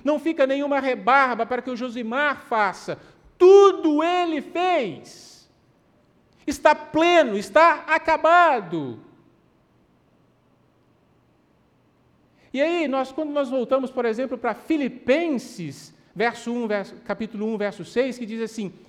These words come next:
Estou convencido de que aquele que começou a boa obra em vocês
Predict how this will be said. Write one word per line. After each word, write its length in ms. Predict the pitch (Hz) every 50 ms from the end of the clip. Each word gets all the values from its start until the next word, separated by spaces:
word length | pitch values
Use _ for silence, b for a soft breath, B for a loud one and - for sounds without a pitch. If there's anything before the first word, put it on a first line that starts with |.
| B B B B B
Estou 920 | 285 302 285 - - - - - - - 330 339 359 330 277 349 - - -
convencido 1200 | - 330 349 359 349 311 294 269 233 202 - - - - - 269 277 269 202 160 135 151 151
de 120 | 147 180 226
que 200 | 226 - 262 240
aquele 600 | 214 196 - - - - 277 320 349 320 311 -
que 140 | - 247 226
começou 920 | - - - - 370 381 370 330 233 220 - - - - 302 359 370 359
a 80 | 311 262
boa 340 | 196 220 285 330 320 285 208
obra 320 | 196 196 214 220 220 226
em 60 | 233
vocês 580 | 220 233 226 226 - 196 175 175 175 175 - -